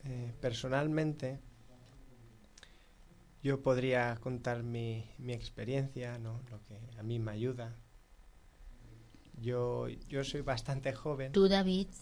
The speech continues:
Speaker 1: Sí.
Speaker 2: si te en-, cuenta lo que te en-, lo que te sientas cómodo.
Speaker 1: Sí, sí, sí,
Speaker 2: Como
Speaker 1: sí,
Speaker 2: tú
Speaker 1: sí.
Speaker 2: te encuentres cómodo. Si ves que no, no,
Speaker 1: Sí, sí, sí.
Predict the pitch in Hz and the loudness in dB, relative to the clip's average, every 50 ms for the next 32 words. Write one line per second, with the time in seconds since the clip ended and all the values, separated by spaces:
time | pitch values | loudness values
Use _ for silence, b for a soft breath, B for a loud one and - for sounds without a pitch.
0 | - - - - - - - - - - - - - 131 123 127 - - - - | -18 -20 -20 -20 -20 -20 -20 -20 -18 -16 -14 -10 -10 -8 -8 -10 -10 -12 -14 -14
1 | - - - - - - 165 - 156 151 156 - - - - - - - - - | -14 -12 -10 -6 -4 -4 0 2 4 4 2 2 -2 -8 -14 -16 -16 -16 -16 -18
2 | - - - - - - 170 165 165 185 185 190 190 185 175 - - 160 147 139 | -18 -18 -18 -18 -4 2 2 4 4 6 4 4 4 2 0 0 2 2 2 2
3 | - - - 151 151 147 143 135 135 135 - 139 - - 139 135 127 131 - - | 0 -2 0 2 2 2 2 0 0 -2 -4 -4 -2 0 2 2 2 2 0 0
4 | 147 165 156 - 190 180 - - - - 147 151 143 127 120 120 117 113 - - | 0 0 0 0 -2 -2 -4 -6 -2 2 2 4 4 2 2 -2 -4 -6 -8 -8
5 | - - - 165 165 147 - - 139 - - 143 127 156 151 139 127 156 151 - | -6 -4 -2 0 0 0 0 -2 -4 -4 -4 -4 0 2 2 2 2 2 2 2
6 | 175 170 - 165 160 160 175 180 180 180 - - - 160 151 147 135 131 127 117 | 2 4 4 2 2 2 2 0 0 -2 -4 -2 0 2 4 4 4 2 0 -4
7 | - - 127 123 131 131 - - - - 143 143 147 160 175 214 - - - - | -6 -6 -4 -2 -2 -2 -4 -4 -2 2 4 4 6 6 4 2 0 -4 -8 -6
8 | - 139 135 135 135 135 135 131 127 127 123 - 156 151 151 139 - 143 135 117 | -4 -2 -2 -2 -2 -2 -2 -4 -2 -2 0 2 2 2 2 0 -2 -2 -4 -4
9 | - | -4